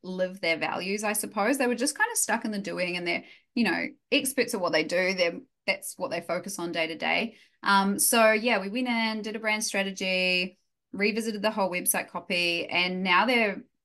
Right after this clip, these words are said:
really positioning themselves as a leader in that space. And the founders,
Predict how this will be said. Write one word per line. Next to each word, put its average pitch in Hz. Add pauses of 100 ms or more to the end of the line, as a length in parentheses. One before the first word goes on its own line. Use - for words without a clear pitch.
(180)
really 196
positioning 175
themselves 165
as 170
a 165
leader 170
in 185
that 170
space. 220
And 226
the 196
founders, 175